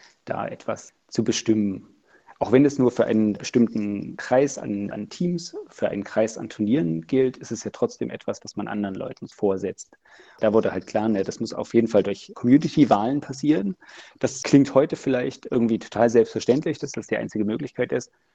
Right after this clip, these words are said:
Aber sowas ga-, gab's sonst nicht. Es gab gerade so das Forum ganz frisch. Es gab gerade so das J T A ganz frisch. Solche Sachen, die man halt als absolut selbstverständlich nimmt. Und vor zehn Jahren war eben auch die Technik natürlich noch nicht ganz so weit, weswegen es solche Wahlautomaten im Internet einfach noch nicht wie Sand am Meer gab.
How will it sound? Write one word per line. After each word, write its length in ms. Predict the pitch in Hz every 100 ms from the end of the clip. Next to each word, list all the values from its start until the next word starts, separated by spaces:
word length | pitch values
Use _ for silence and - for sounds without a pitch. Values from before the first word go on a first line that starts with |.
| - -
Aber 220 | 113 110
sowas 260 | 113 120
ga-, 200 | - 165
gab's 320 | 165 127 139 -
sonst 280 | 101 -
nicht. 240 | 98 92 _ -
Es 140 | -
gab 440 | 127 120 123 -
gerade 400 | - 120 117 160
so 140 | 156 143
das 160 | 131
Forum 440 | - 151 143 117 139
ganz 280 | - 123 123
frisch. 400 | - 151 - - _ _ _ _
Es 120 | - -
gab 180 | 113
gerade 340 | - 110 135 147
so 160 | 131
das 200 | 123 120
J 140 | 120 110
T 120 | 110
A 200 | 117 131
ganz 220 | 104 101
frisch. 380 | - 135 135 - 453 - -
Solche 320 | - 120 98
Sachen, 260 | 104 113 117
die 80 | 104
man 200 | 101 95
halt 160 | 104
als 180 | - 110
absolut 340 | - - 123 -
selbstverständlich 640 | 117 - - 117 123 117
nimmt. 240 | 117 123 - - - - -
Und 160 | 156
vor 160 | - 123
zehn 200 | 147 135
Jahren 300 | 120 127 117
war 280 | 110 110 113
eben 380 | 117 113 110
auch 200 | 104 -
die 80 | -
Technik 360 | - 147 127 117
natürlich 360 | 113 120 113
noch 140 | 110 107
nicht 200 | 113 110
ganz 160 | 117
so 100 | 113 110
weit, 280 | 113 110 113
weswegen 360 | 113 117 113
es 140 | 113 -
solche 280 | 104 110
Wahlautomaten 1400 | 104 98 110 113 113 113 120 - 117 113 98 107 - 123
im 80 | 123
Internet 480 | 120 104 110 107 -
einfach 140 | -
noch 100 | 101
nicht 220 | 107 110
wie 80 | 113
Sand 200 | 101 101
am 80 | 104
Meer 180 | 101 95
gab. 280 | 107 123